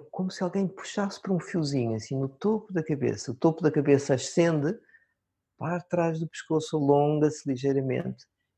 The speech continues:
E é um, um recolher do queixo em direção à garganta, tipo assim um centímetro que seja. Na verdade, isto vai variar de pessoa para pessoa. O que importa é ter um sentido de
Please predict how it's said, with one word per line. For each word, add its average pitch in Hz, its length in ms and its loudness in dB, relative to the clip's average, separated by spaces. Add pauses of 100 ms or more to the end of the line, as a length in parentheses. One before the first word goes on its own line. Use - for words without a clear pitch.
(460)
E 254 140 0
é 294 60 -2
um, 294 180 -6 (420)
um 277 80 -2
recolher 165 640 8
do 123 120 2
queixo 131 440 6
em 131 60 0
direção 127 360 0
à - 20 -2
garganta, 123 440 0
tipo 277 200 -6
assim 294 160 -8
um 262 80 0
centímetro 135 800 -2
que - 60 -20
seja. - 400 -12 (640)
Na 175 100 2
verdade, 131 340 6
isto - 140 -6
vai 139 160 8
variar 117 540 0
de - 120 -18
pessoa 127 240 -6
para 131 140 -8
pessoa. 117 440 -8
O - 520 -20
que 175 80 0
importa 165 560 -2
é 147 40 2
ter 151 280 4
um 143 160 2
sentido 147 560 0
de 127 360 0